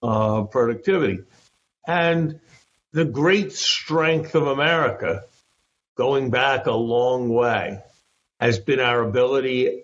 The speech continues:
to accept people from the rest of the world who are very eager to come.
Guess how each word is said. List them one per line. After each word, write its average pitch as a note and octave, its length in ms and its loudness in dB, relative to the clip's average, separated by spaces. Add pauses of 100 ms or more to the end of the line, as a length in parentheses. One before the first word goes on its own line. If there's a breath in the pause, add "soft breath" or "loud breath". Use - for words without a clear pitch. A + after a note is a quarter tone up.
(220)
to B2 200 -2
accept D3 720 -2
people C#3 380 0
from A#2 340 0
the A2 100 0
rest A#2+ 320 2
of B2 100 0
the A2 60 2
world A#2 580 0 (480 soft breath)
who C3 180 0
are A#2+ 100 2
very A#2+ 440 0
eager A#2 500 0
to A#2 160 -4
come. - 460 -2